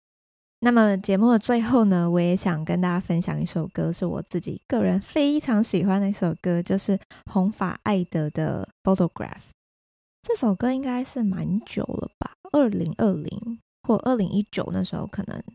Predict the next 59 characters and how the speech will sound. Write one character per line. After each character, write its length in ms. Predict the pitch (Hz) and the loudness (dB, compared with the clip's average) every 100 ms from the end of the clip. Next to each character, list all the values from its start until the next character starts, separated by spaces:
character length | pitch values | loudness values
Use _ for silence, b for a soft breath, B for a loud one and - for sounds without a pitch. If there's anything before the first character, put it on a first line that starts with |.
| _ _ | _ _
对。 240 | - - 226 _ _ _ _ _ _ | -8 -8 -10 _ _ _ _ _ _
所 140 | - 262 | -2 0
以 160 | 247 - | 0 0
这 140 | 320 | 0
首 180 | 320 226 | 4 4
歌 220 | 180 220 | 4 2
就 100 | 226 | 2
是 140 | 240 226 | 2 0
前 200 | - 190 | 2 2
面 240 | 208 220 190 | 4 2 2
的 180 | 175 | -2
这 160 | 160 202 | -4 -4
个 320 | 196 175 160 - | -4 -2 -4 -4
歌 180 | 190 185 | -2 -2
词 240 | 196 180 | -2 -4
就 160 | 165 180 | 0 0
会 80 | 175 | 2
让 180 | 175 165 | 0 -2
我 100 | - | -4
起 300 | - - - | -8 -10 -10
鸡 200 | - 151 | -8 -8
皮 200 | - - - | -8 -12 -8
疙 160 | - | -8
瘩， 380 | - - - - | -6 -8 -8 -8
其 160 | - 196 | -4 -2
实 120 | 190 | 0
就 120 | 190 | 0
是 140 | 190 180 | -2 -2
在 140 | 175 | -4
讲 280 | 170 175 - - | -4 -8 -10 -12
说 400 | - 175 - 214 _ _ _ _ | -6 -6 -6 -10 _ _ _ _
爱 340 | - 254 190 160 - - | 0 2 2 -2 -8 -14
是 240 | - 214 | -6 -4
会 240 | 185 202 185 | -2 -2 -4
伤 260 | - 160 | -4 -6
人 140 | 160 - - | -6 -8 -12
的， 180 | - - _ _ _ _ _ | -12 -14 _ _ _ _ _
那 80 | 202 | 0
么 200 | 190 175 | 2 0
有 140 | 165 170 | 0 2
的 120 | 180 | 2
时 120 | - | 4
候 140 | 180 196 - | 2 2 2
爱 140 | 208 | 0
也 220 | 175 160 | 2 0
会 180 | 170 180 | 0 0
伤 320 | 175 - 175 | 0 -2 0
人 200 | 175 - | 0 -2
很 200 | 175 - | -4 -4
深， 480 | 208 - - - 254 - _ _ _ _ | -4 -4 -4 -6 -12 -18 _ _ _ _
但 160 | 202 196 | 0 2
我 120 | 170 | 4
唯 200 | 170 180 | 4 4
一 200 | 214 220 | 4 4
能 180 | 185 175 | 2 2
为 160 | 196 | 2
你 140 | 165 151 | 0 -4
做 340 | - 190 156 | 0 2 2
的 240 | - - | -2 -8